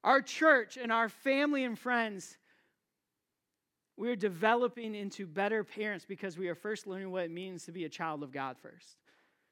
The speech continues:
together. That saying of "it takes a village or it takes a tribe to raise a child," I fully believe it. I fully believe it.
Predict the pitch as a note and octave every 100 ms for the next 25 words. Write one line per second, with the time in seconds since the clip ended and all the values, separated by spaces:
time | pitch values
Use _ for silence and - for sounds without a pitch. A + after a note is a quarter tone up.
0 | _ - G3+ F3+ B2+ - _ _ _ _
1 | _ _ _ _ _ - B3+ - C4 C4+
2 | C4 A#3+ G#3+ B3+ C4 A#3 F3 A3+ C4 B3+
3 | A3+ G#3+ B3 B3 G#3 - A3+ A3+ G#3+ G#3+
4 | G#3 F#3+ F3+ A3 G#3+ G#3 F3+ - _ _
5 | - - F4 - - C4+ D#4 A3 A3+ D#4
6 | A3 C#3 - _ _ _ _ _ _ _
7 | _ _ _ _ - C4 E4+ - F4 F4+
8 | C#4+ F#3+ D#3+ D#3+ B2+